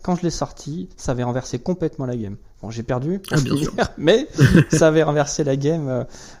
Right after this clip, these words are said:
Speaker 1: euh, et, euh, et finalement, j'étais pas si loin, euh, que ça de, de la victoire.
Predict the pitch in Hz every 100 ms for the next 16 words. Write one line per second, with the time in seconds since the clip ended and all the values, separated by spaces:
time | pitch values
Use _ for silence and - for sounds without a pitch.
0 | - 110 110 113 113 110 110 101 107 104
1 | - - 120 117 120 110 50 50 50 50
2 | - - - - - - 117 127 143 120
3 | 117 139 - 131 135 139 117 107 - 123
4 | 143 131 - 120 113 120 - -